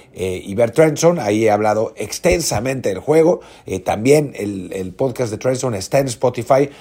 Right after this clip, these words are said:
así que en Spotify, Apple Music y todas esas que también, en las que también está,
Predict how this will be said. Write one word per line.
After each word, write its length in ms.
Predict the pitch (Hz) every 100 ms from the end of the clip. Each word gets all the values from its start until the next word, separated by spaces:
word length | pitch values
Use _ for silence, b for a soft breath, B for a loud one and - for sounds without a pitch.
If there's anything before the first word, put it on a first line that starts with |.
| B
así 260 | - 107 123
que 420 | - 117 113 92
en 60 | 95
Spotify, 440 | - 120 113 95
Apple 220 | 101 104
Music 360 | 110 131 120 101 -
y 200 | 78 65
todas 260 | 107 107
esas 240 | 113 117 110
que 100 | 98
también, 540 | 101 98 107 107 92
en 140 | - 92
las 100 | 98
que 80 | 104
también 300 | 113 117 107
está, 320 | - 123